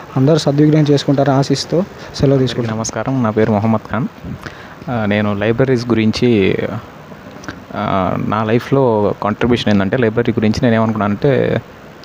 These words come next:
Speaker 2: చ-, వివేకాన-, స్వామి వివేకానందుల వారి దగ్గర నుంచి నేను స్టార్ట్ చేస్తాను. స్వామి వివేకానందుల వారు the great, ఆ, నరేంద్రనాథ్ దత్తా అనే వ్యక్తి స్వామి వివేకానంద the great ఎలా అయ్యారు అంటే the base వచ్చి లైబ్రరీస్ అనమాట.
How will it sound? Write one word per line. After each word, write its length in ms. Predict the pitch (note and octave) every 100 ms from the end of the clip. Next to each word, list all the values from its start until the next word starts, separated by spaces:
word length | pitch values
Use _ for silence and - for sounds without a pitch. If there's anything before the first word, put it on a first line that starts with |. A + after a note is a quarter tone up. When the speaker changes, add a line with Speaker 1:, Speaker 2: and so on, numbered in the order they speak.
| -
Speaker 2:
చ-, 40 | -
వివేకాన-, 560 | A#2+ B2 C3 - B2 -
స్వామి 300 | A#2+ A#2+ B2+
వివేకానందుల 520 | A#2 B2 B2 A#2 A2
వారి 160 | G#2+ G2+
దగ్గర 160 | G#2+
నుంచి 160 | A2+ A2+
నేను 80 | G#2+
స్టార్ట్ 300 | - F#2 F#2+
చేస్తాను. 340 | F#2 - F#2 C3 - - - - - - - - - -
స్వామి 340 | - A#2+ C3 B2+
వివేకానందుల 500 | B2 C3 C3 A#2 A2+
వారు 380 | G#2+ G2+ A2 - C3 B2+ D#2+ - - - - - - - -
the 200 | A#2 A#2+ A2
great, 260 | A#2+ B2 - - - -
ఆ, 100 | A#2+
నరేంద్రనాథ్ 640 | A2+ A2+ C#3 D3 C3+ C3 A2
దత్తా 340 | A2 - A#2+
అనే 180 | A#2 G#2+
వ్యక్తి 420 | G2 - G#2+ G3+ - - -
స్వామి 420 | - B2 B2 C3+
వివేకానంద 640 | A#2 A#2 A#2+ A#2 G#2+ G2 G#2 - - - - A#2
the 120 | A2+ A2
great 220 | A2+ A2 -
ఎలా 180 | A2 A#2
అయ్యారు 440 | A2 G#2 G2+ G#2+ A2
అంటే 300 | G2 C#3+ A3 - - - - - - - - - - B2
the 100 | A2
base 460 | A2 B2 B2+ -
వచ్చి 280 | B2 - E3
లైబ్రరీస్ 500 | B2 A2+ A#2 A2+ G#2
అనమాట. 240 | G2 F#2+